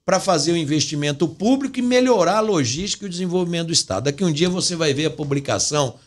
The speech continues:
do edital na B três, do leilão da nova Ferroeste.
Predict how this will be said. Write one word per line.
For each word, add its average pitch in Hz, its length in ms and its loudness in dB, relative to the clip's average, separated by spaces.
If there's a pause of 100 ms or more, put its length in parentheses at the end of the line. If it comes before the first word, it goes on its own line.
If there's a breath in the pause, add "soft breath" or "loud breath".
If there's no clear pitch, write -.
(300 soft breath)
do 135 140 2
edital 127 540 2
na 117 100 -2
B 107 160 -2
três, 135 400 0
do 120 140 -6
leilão 135 500 0
da 151 120 0
nova 170 400 2
Ferroeste. 131 680 -2